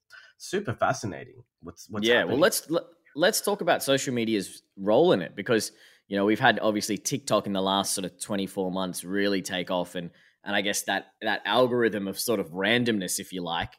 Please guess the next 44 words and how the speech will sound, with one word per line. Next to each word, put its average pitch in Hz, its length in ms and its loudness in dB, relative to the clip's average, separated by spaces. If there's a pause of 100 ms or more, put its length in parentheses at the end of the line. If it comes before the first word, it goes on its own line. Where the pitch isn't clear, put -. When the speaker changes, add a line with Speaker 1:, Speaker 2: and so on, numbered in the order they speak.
Speaker 2:
um, 87 480 -8 (260)
really 107 300 2
helping 104 480 0
people 95 300 -4
maybe 95 240 -2
get 107 200 0
off 101 160 -2
the 92 80 -6
ground 104 360 2
a 98 40 0
bit. 85 360 -8
But, 98 240 2 (380)
uh, 90 220 -2
you 113 100 0
know, 120 80 4
I 113 60 6
look 127 180 4
at 107 120 0
guys 101 260 4
like 98 160 -4
the 95 280 -8
Inspired 95 500 -2
Unemployed, 92 460 -2
obviously, 90 240 -4
two, - 220 -8
you 104 140 -4
know, 85 180 -8
I 101 80 -6
think 143 120 -2
they're 120 100 6
a 101 60 2
bigger 104 240 0
group 123 260 2
now, 104 240 0
but 110 140 2
it - 40 -6
started 120 260 4
off 104 140 -2
with 90 140 -8
the, 95 160 -4
with 92 140 -8
the 90 60 -14
two 110 180 -4
blokes 98 460 -4